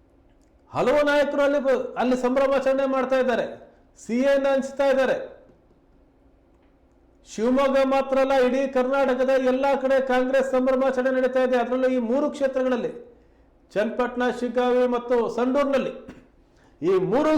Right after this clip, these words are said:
ಕ್ಷೇತ್ರಗಳಲ್ಲಿ ಕಾಂಗ್ರೆಸ್ನ ಸಂಭ್ರಮ ಮುಗಿಲು ಮುಟ್ಟಿದೆ. ಅದನ್ನ ಸಹ, ಅದನ್ನು ಸಹ ಬೇರೆ ಕಡೆ ಸಂಭ್ರಮಿಸ್ತಾ ಇದ್ದಾರೆ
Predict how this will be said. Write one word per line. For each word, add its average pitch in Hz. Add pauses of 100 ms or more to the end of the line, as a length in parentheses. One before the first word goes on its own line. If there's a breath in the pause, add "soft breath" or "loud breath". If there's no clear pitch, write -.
ಕ್ಷೇತ್ರಗಳಲ್ಲಿ 262 (1700)
ಕಾಂಗ್ರೆಸ್ನ 294 (160)
ಸಂಭ್ರಮ 269 (160)
ಮುಗಿಲು 320
ಮುಟ್ಟಿದೆ. 302 (100)
ಅದನ್ನ 277 (100)
ಸಹ, 254
ಅದನ್ನು 285
ಸಹ 269 (140)
ಬೇರೆ 262
ಕಡೆ 269 (120)
ಸಂಭ್ರಮಿಸ್ತಾ 262
ಇದ್ದಾರೆ 254